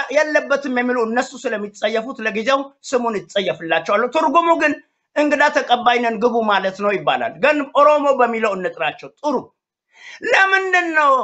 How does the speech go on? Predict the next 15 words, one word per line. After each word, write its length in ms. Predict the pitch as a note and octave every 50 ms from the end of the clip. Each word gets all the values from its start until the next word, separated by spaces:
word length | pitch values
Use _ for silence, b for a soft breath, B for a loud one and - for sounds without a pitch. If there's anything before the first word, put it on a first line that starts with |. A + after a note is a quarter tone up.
| G#3+ B B B - C4+ A#3
የወሎን 560 | C4 D#4 D#4+ D#4 E4 E4+ E4+ E4 D#4+ D#4 D#4
አካባቢ 500 | C#4+ C#4+ C#4+ - D4+ B3+ B3+ A#3+ A#3 A3+ A#3 A3+
የተለያየ 560 | A#3+ C4 C4+ D4+ D#4 D4 C#4 C4+ C4 B3 B3+ - B3+
የኦሮሞ 400 | B3+ C4 A#3+ B3 B3 B3 B3 A#3+
ስም 180 | B3 - C#4 B3+ A#3
የተሰጠ? 460 | A#3 A#3+ A#3+ C4+ C4+ D4+ C#4 - - D4+ D4+ D4+ D4+ B -
እሱ 160 | E4+ - - - F#4
ነው 120 | F4 E4+ D4+
ትክክለኛው 600 | - C4+ A#3+ A3+ - C4 A3+ G3 F#3+ F#3+ F3+ F#3
ማለት 260 | F3+ E3+ D#3+ D#3 D#3
የተፈለገው። 580 | D#3 - E3 D3+ D#3 C#3 C3 A#2 A2+ - _ _ _ B B B B B -
አዲስ 340 | C#4+ C#4+ C#4 D4+ F#4 D#4+ E4+
አበባ 240 | D#4 D4 C4+ B3 A#3
በራራ 280 | A#3 C4 C4+ B3+ B3 C4
እየተባለ 420 | A#3+ G#3+ G#3 G#3 - A3 F3+ F3+